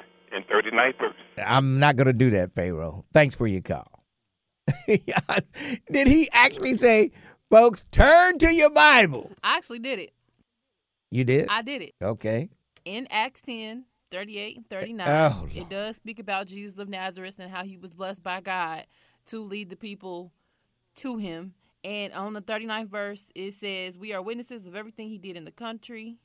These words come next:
Speaker 3: of the Jews and in Jerusalem. They killed him by hanging him on a cross."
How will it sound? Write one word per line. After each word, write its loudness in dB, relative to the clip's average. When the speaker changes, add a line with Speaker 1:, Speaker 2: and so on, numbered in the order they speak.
Speaker 3:
of -14
the -18
Jews -16
and -12
in -14
Jerusalem. -16
They -12
killed -12
him -12
by -8
hanging -14
him -16
on -14
a -14
cross." -10